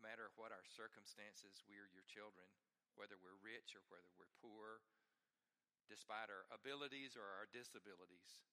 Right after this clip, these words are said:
whether we're big, small, short or tall, fat or skinny, saint or sinner, because of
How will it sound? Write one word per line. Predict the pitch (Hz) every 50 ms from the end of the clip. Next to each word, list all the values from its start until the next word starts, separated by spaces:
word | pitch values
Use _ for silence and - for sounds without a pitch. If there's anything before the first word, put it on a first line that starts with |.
| _ _ _ _ _ _ _ _ _ _ _ _ -
whether | 127 123 117 117
we're | 104 101 101 101 101 - _ _ - _ _ _ _ _ _ _ _ _
big, | - 135 139 139 135 123
small, | 123 - - - 127 127 127 127 127 123 117 -
short | - - 120 123 123 123 117 104
or | 98 - -
tall, | - 123 120 120 120 120 120 117 113 113 - - - _ _ _ _ _ _ _ _ _ _ _ _ _ _ _ _ _ _ _ _ _ _ _ _ _ _ _ _ _ _ _ _
fat | - 113 117 123 120 -
or | - 107
skinny, | - - - - - 120 120 120 120 120 110 - - - _ _ _ _ _ _ _ _ _ _ _ _ _ _ _ _ _ _ _ _ _ _ _ _ _ _ _ _ _ _ _ _ _ _ _ _ _ _ _ _ _ _ _ _ _ _ _ -
saint | - - 104 107 110 107 110
or | 107
sinner, | - - 101 95 92 90 90 90 - - _ _ _ _ _ _ _ _ _ _ _ _ _ _ _ _ _ _ _ _ _ _ _ _ _ _ _ _ _ _ _ _ _ _ _ _ -
because | 95 - - 117 107 95 95
of | 98 90